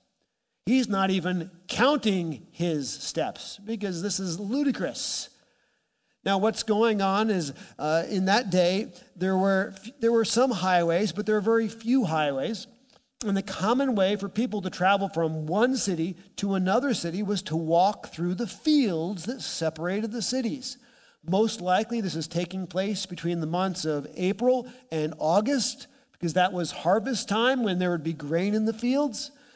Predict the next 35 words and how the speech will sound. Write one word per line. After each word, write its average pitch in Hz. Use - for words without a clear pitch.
Uh, 170
most 208
likely, 277
it's 220
either 208
wheat 202
or 214
barley, 196
which 156
are 170
being 180
grown 214
in 208
that 165
area 143
at 147
this 143
time. 139
The 175
fields 247
were 190
lined 202
up 190
in 165
strips, -
so 202
that 214
way 208
people 226
would 185
walk 226
down 208
between 277
the 254
strips -